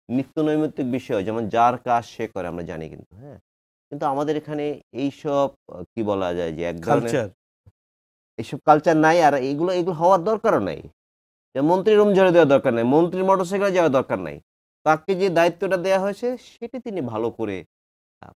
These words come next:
Speaker 1: পালন করেন। এইসব লোক দেখানো, এগুলো করার কোনো দরকার নেই আছে বলে আমি মনে করি না। আর যে কথাটি আপনি বলেছেন, সেটা আবার আমি,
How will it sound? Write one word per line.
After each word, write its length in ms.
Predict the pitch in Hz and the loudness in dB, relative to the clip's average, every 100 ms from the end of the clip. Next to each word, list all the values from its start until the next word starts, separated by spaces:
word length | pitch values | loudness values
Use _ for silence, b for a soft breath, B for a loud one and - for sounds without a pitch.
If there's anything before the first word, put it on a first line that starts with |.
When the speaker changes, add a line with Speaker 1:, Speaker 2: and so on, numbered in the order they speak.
| - | -8
Speaker 1:
পালন 320 | 87 95 98 | -6 -4 -8
করেন। 220 | 87 87 | -10 -10
এইসব 320 | 90 - 104 | -10 -12 -10
লোক 180 | 92 95 | -8 -8
দেখানো, 600 | 92 104 - 101 95 82 - _ _ _ | -8 -10 -8 -10 -8 -10 -16 _ _ _
এগুলো 220 | - 151 | -14 -14
করার 220 | - 139 | -12 -12
কোনো 160 | 117 104 | -12 -10
দরকার 280 | 85 85 82 | -10 -12 -12
নেই 100 | 80 - | -14 -14
আছে 240 | 80 - 80 | -20 -20 -16
বলে 140 | 80 | -16
আমি 120 | 76 | -14
মনে 200 | 71 - - | -16 -18 -20
করি 120 | - | -20
না। 120 | - | -12
আর 40 | 131 | -8
যে 120 | 143 | -4
কথাটি 220 | 156 156 | -2 0
আপনি 140 | 156 160 | 0 0
বলেছেন, 300 | 143 143 147 | 0 -2 -4
সেটা 240 | - 165 | -4 0
আবার 180 | 175 139 | 0 0
আমি, 280 | 143 139 | -2 -6